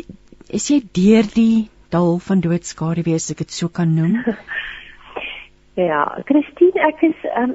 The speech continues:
Speaker 2: ek gaan met hierdie my lewe met pyn leef. Ek dink, maar ek het, ek het by 'n plek van aanvaarding gekom. Ek kan weer loop. Ek kan weer fietsry. Maar ek, ek kan nie, ek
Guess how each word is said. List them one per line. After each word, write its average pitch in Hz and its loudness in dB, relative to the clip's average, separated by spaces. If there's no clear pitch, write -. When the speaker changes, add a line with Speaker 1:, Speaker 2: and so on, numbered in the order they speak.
Speaker 2:
ek 285 0
gaan 311 4
met 226 0
hierdie 202 -2
my 214 4
lewe 170 -2
met 170 -6
pyn 170 -6
leef. 151 -10
Ek 220 -4
dink, 233 -2
maar 202 0
ek 214 -4
het, 247 -4
ek 214 -4
het - -20
by 214 -2
'n 202 -2
plek 214 -2
van 220 -2
aanvaarding 190 0
gekom. - -12
Ek - 0
kan 240 2
weer 190 0
loop. 151 -10
Ek 214 -4
kan 226 2
weer 180 0
fietsry. 156 -8
Maar 196 4
ek, 208 -2
ek 214 -4
kan 277 4
nie, 269 2
ek 220 -4